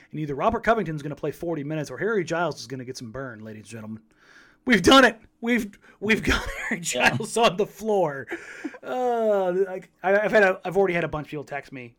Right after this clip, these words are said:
Speaker 1: uh, as soon as the news broke that Melo wasn't with the team. They're like, "What did you do?" You know, I, I didn't, I didn't
Speaker 2: Yeah.
Speaker 1: spike any results. I didn't contact the lab, folks. Like, we aren't, we aren't that desperate to get Giles on the floor. I mean, not yet.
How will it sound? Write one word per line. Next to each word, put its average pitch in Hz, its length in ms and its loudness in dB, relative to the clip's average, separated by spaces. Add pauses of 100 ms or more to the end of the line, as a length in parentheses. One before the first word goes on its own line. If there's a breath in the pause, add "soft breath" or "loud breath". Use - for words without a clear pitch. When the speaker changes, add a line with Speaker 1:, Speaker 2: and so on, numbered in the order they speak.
Speaker 1:
uh, 123 280 -6
as 127 80 -10
soon 143 160 -8
as 123 120 -14
the 131 60 -10
news 123 100 -12
broke 123 220 -14
that 123 180 -18
Melo 131 180 -12
wasn't 120 220 -14
with 117 120 -16
the 127 60 -20
team. 131 280 -12
They're 123 80 -14
like, 120 160 -14
"What 139 120 -4
did 151 140 -6
you 151 100 -8
do?" 131 460 -6 (600 soft breath)
You - 60 -20
know, 117 60 -16
I, 113 120 -18 (100)
I 147 60 -4
didn't, 156 200 -10
I 156 80 -6
didn't 180 140 -2
Speaker 2:
Yeah. 190 80 -2
Speaker 1:
spike 185 400 0
any 190 120 0
results. 175 460 0
I 175 60 -4
didn't 170 180 -6
contact 175 460 -2
the 165 80 -10
lab, 143 400 -6
folks. 123 360 -14
Like, 131 200 -18 (320 loud breath)
we 156 120 -6
aren't, 180 220 -8
we 185 100 -6
aren't 190 200 -6
that 170 220 -2
desperate 156 340 -6
to 147 80 -14
get 147 120 -12
Giles 131 300 -12
on 123 80 -16
the 120 60 -18
floor. 120 300 -12 (260 soft breath)
I 196 80 -12
mean, 170 240 -8
not 165 180 -8
yet. 131 260 -10